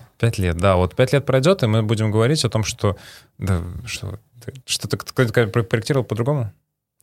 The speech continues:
Я, э, вспоминаю историю, как я поступал в университет, э, и нам говорят: «Ну, вы будете чертить здание, э, ру-, рукой». Я такой:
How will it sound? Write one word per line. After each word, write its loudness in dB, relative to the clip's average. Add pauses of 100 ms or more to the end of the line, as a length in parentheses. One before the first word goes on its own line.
(120)
Я, 6
э, -4
вспоминаю 0
историю, -2
как -8
я -6
поступал -2
в 2
университет, -4
э, 0 (1080)
и 0
нам 2
говорят: 0
«Ну, 0
вы 0
будете -2 (440)
чертить -4
здание, 0
э, -6
ру-, -8
рукой». -4 (160)
Я -8
такой: -8